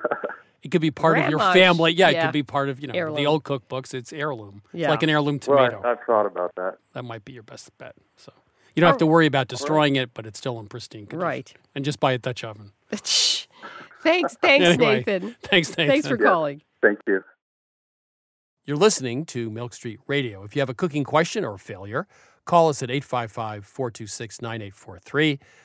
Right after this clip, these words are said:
Speaker 2: That's eight five five, four two six, nine eight four three.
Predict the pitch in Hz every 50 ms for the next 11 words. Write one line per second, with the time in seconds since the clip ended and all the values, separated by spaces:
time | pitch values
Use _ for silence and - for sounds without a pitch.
0 | _ _ _ _ - 107 104 - 175 170 - 156 135 120 117 - 117 110 104 104
1 | 101 - _ _ _ _ _ _ - 156 156 143 - - 120 104 - - 98 95
2 | - - - - _ _ - 113 117 120 117 113 104 104 - _ _ - - 104
3 | 92 92 _ - - 151 160 160 151